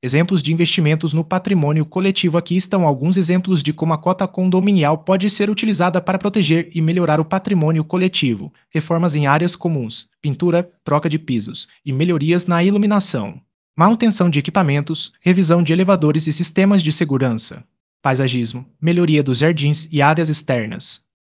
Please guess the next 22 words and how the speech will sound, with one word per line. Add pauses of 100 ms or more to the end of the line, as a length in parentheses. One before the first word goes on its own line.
(140)
Segurança,
instalação
de
câmeras
e
portões
eletrônicos. (340)
Esses
investimentos
ajudam
a
manter
o
ambiente
agradável
e
seguro
para
todos
os
moradores. (240)
Assim,